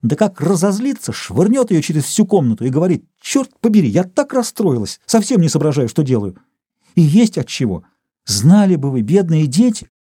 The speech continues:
какая нам всем грозит опасность. «А что случилось, тетя Поля?» Том сделал вид, что очень удивился. «Разве ты не видишь, какая толпа собралась на улице? Ходят туда-сюда и галдят, как сумасшедшие.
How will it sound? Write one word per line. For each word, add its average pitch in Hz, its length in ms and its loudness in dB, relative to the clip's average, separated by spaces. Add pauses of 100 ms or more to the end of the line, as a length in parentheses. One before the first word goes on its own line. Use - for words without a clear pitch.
(160)
какая 233 380 2
нам 185 180 2
всем 233 300 2
грозит 190 360 0
опасность. 208 520 -4 (1400)
«А 107 80 -2
что - 120 0
случилось, 180 440 0
тетя 190 200 -2
Поля?» 170 300 0 (580)
Том 123 220 2
сделал 104 360 -2
вид, 123 200 -4
что - 180 -4
очень 110 220 2
удивился. 120 520 0 (720)
«Разве 160 320 2
ты 185 120 2
не 185 140 8
видишь, 214 260 2
какая 180 300 0
толпа 190 380 0
собралась 147 400 -4
на 151 100 0
улице? 117 360 -6 (260)
Ходят 226 340 0
туда-сюда 226 500 0
и 220 80 -2
галдят, 196 480 -2
как - 140 -4
сумасшедшие. 220 640 0